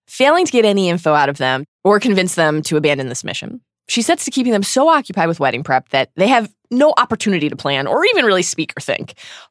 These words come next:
All the jobs that she's dispensing keep Harry, Ron, and Hermione apart. And one night, Ginny mentions that she believes Missus Weasley is, in fact, attempting a cunning game of clock management that would make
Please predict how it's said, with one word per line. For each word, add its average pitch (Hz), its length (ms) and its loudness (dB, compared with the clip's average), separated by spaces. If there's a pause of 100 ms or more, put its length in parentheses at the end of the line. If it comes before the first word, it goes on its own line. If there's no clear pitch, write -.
All 262 200 4
the 277 80 0
jobs 190 280 2
that 156 140 -8
she's 156 260 -2
dispensing 127 520 -8
keep 127 220 -10
Harry, 143 280 -2
Ron, 123 200 -2
and 135 80 -8
Hermione - 340 -8
apart. - 380 -8 (540)
And 180 100 0
one 277 160 4
night, 156 220 0 (420)
Ginny 202 260 2
mentions 151 380 -2
that 147 100 -4
she - 140 -4
believes 175 460 -4
Missus 170 280 -6
Weasley 151 400 -4
is, 247 240 0
in 233 100 -2
fact, 175 280 -2
attempting 151 540 -4
a 139 180 -10
cunning 214 420 2
game 190 300 2
of 147 180 -2
clock - 360 0
management 160 680 0
that 151 160 -2
would 165 100 0
make 175 280 0